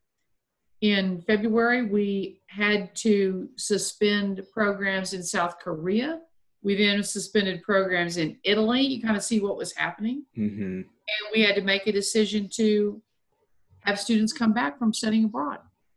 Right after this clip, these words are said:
Speaker 1: Hard decision in that that was gonna be upsetting, but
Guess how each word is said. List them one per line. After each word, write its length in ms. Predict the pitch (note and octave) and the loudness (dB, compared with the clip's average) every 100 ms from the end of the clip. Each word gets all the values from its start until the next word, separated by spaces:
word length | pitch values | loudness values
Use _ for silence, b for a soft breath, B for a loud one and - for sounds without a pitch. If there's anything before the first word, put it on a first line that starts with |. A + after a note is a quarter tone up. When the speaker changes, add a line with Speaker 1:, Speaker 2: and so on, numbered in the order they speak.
| _ _ _ _ _ - | _ _ _ _ _ -4
Speaker 1:
Hard 220 | D#4+ F4 | -2 0
decision 560 | C#4 A#3+ D#4 E4+ A#3 | -2 0 0 0 -2
in 140 | G3+ G#3 | 0 -2
that 120 | G3+ | -2
that 160 | B3 E4+ | -2 -2
was 80 | |
gonna 140 | A#3 G#3 | -2 0
be 100 | F#3+ | 0
upsetting, 640 | - - G#3+ G3 - - - _ _ _ _ - | -4 -4 -2 -2 -4 -12 -20 _ _ _ _ 0
but 300 | A3 - | 0 0